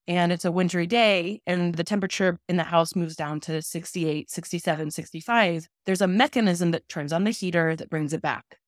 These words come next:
I want you to think of your subconscious mind like a thermostat with money,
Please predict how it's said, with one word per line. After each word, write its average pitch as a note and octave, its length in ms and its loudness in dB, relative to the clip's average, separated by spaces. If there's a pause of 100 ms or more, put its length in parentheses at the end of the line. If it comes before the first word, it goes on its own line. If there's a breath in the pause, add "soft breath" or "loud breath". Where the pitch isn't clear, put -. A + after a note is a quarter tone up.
(140)
I - 80 0
want A3 160 6
you C#4 80 6
to D4 80 0
think A#3 220 0
of G3+ 160 0
your F#3+ 160 -2
subconscious F#3+ 640 -4
mind E3 180 -2
like D#3 120 -6
a D#3+ 60 -4
thermostat F3 680 -2 (100)
with D#3+ 200 -4
money, D3+ 420 -2